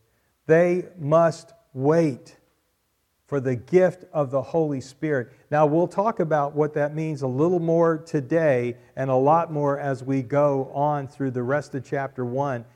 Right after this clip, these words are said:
and chapter two. But for now, we're talking about the coming of the Holy Spirit. Remember, Jesus said to his disciples when he was explaining to them that he would have to go away, meaning he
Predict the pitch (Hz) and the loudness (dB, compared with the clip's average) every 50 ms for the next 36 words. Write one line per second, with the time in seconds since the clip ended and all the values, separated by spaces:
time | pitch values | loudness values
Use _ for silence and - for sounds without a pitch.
0 | _ _ - 135 127 123 - 151 139 135 135 - - 127 113 - - - 170 156 | _ _ -8 -8 -8 -4 -2 -2 -2 -2 -4 -6 -6 -6 -6 -6 -4 -2 -2 0
1 | 135 120 117 117 - _ _ _ _ - 147 139 139 - - - _ - 143 139 | 0 -2 -4 -6 -10 _ _ _ _ 2 2 2 2 0 -8 -10 _ -2 -2 0
2 | 139 147 165 185 180 160 147 139 135 131 - _ _ _ _ _ _ 135 135 135 | 2 2 2 2 2 2 2 2 0 -2 -6 _ _ _ _ _ _ -2 -2 -2
3 | 131 131 - 170 180 175 - 170 156 147 139 131 143 139 135 135 - 117 - - | -2 0 0 0 0 0 -2 -4 -2 -2 -2 0 0 0 0 -2 -6 -10 -12 -14
4 | - - - 190 185 170 143 123 120 113 - _ _ _ _ - 127 120 120 127 | -10 -4 -4 -2 -2 -2 -4 -6 -8 -10 -12 _ _ _ _ -4 -4 -2 -2 -4
5 | 120 - 156 147 143 139 131 120 - - _ - 151 147 131 113 113 - - _ | -2 -2 -2 -2 -2 -4 -6 -10 -12 -14 _ -6 -4 -2 -2 -2 -4 -8 -16 _
6 | _ _ - 156 147 151 160 180 202 185 156 147 135 123 101 - 139 165 190 196 | _ _ -2 0 0 2 0 0 0 2 0 0 0 -2 -4 0 0 0 0 0
7 | 175 165 151 143 120 - - - _ - - - 180 180 170 160 - - 151 147 | -4 -6 -6 -8 -8 -10 -16 -20 _ -20 -6 -2 0 0 0 -2 -2 -2 0 0
8 | 135 147 143 139 139 139 127 120 - - 165 175 180 - - 135 131 120 - - | 2 0 -2 -4 -6 -8 -8 -6 -4 -4 -2 -2 -2 -2 -4 -4 -4 -4 -8 -14
9 | _ _ _ _ _ _ 143 147 139 135 143 147 139 135 131 117 120 127 113 - | _ _ _ _ _ _ 0 0 0 0 -2 -2 0 0 -2 -2 -4 -8 -10 -12
10 | - _ - 156 170 175 175 170 160 143 - 160 143 131 147 156 156 143 139 131 | -12 _ 2 2 2 4 0 -2 -4 -4 -4 -4 -2 0 -2 -2 0 -2 -2 -4
11 | 117 117 160 160 147 143 120 120 151 147 - - 147 127 110 147 147 151 151 143 | -2 0 -2 0 0 -2 -4 -6 -6 -8 -6 -8 -8 -4 -2 0 0 2 2 2
12 | 135 147 160 156 147 131 127 135 139 147 147 147 143 135 127 151 | 0 0 0 0 -2 -4 -4 -4 -6 -6 -6 -6 -8 -6 -6 -6